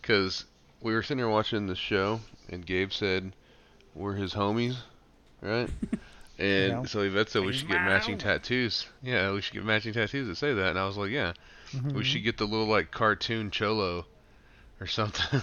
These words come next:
Speaker 1: <laughs> That's just
Speaker 2: Oh.
Speaker 1: like, we all get, you know, a cartoon cholo, you know, like, he's got, like, the bandana over his eyes, like, real low, and the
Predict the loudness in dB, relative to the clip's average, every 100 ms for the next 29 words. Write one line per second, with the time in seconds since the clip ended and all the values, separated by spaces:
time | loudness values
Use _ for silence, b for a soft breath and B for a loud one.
0 | 0 -4 -4 -4 0 2 4 2 2 4
1 | 4 2 B B B B -6 2 4 4
2 | 4 2 4 6 6 2 -4 0 0 0
3 | -6 -2 -2 0 -2 -2 -2 0 -2 -4
4 | -8 -4 -2 -2 -2 2 4 4 4 4
5 | 4 4 2 2 4 6 6 4 2 0
6 | 0 0 2 2 2 2 -2 -4 -6